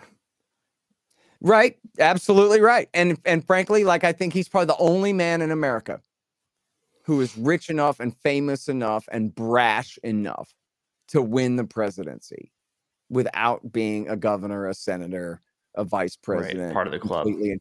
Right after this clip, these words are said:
Speaker 1: totally vetted by the establishment a hundred percent of the way there. I don't think there's any other person who could do it. Mark Cuban couldn't do it. Uh, Elon Musk t-, couldn't do it.
Speaker 2: Musk isn't
Speaker 1: Um,
Speaker 2: even a natural
Speaker 1: yeah.
Speaker 2: born citizen.
Speaker 1: Uh, yeah, well, there you go. But,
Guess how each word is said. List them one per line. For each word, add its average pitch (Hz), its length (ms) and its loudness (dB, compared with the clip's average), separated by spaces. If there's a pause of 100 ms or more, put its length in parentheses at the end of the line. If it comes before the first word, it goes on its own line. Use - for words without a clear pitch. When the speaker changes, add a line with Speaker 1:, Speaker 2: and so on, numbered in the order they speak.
Speaker 1:
totally 98 300 -4
vetted 92 400 -4
by 87 160 -4
the 82 120 -6
establishment 90 720 -8
a 87 60 -6
hundred 92 260 -8
percent 92 360 -8
of 87 60 -8
the 92 100 -6
way 85 240 -4
there. 60 400 -8
I 143 120 4
don't 165 160 0
think 165 140 -2
there's 165 160 0
any 175 220 2
other 165 180 2
person 160 320 -2
who 156 60 -2
could 147 180 -2
do 156 180 2
it. - 140 -2 (180)
Mark 143 380 4
Cuban 131 540 4
couldn't 110 320 2
do 107 220 2
it. 110 200 0 (400)
Uh, 113 340 4
Elon 143 460 4
Musk 123 480 0
t-, - 80 -20 (100)
couldn't 120 280 0
do 101 260 -2
it. 110 180 -2 (200)
Speaker 2:
Musk 117 360 -2
isn't 117 160 2
Speaker 1:
Um, 107 140 2
Speaker 2:
even 98 120 -4
a 92 40 -6
natural 92 420 -6
Speaker 1:
yeah. 95 60 -2
Speaker 2:
born 87 100 -4
citizen. 92 440 -8 (500)
Speaker 1:
Uh, 98 180 -4
yeah, 90 140 -6
well, 90 100 -10
there 92 140 -6
you 87 60 -8
go. 87 120 -10 (300)
But, 131 220 2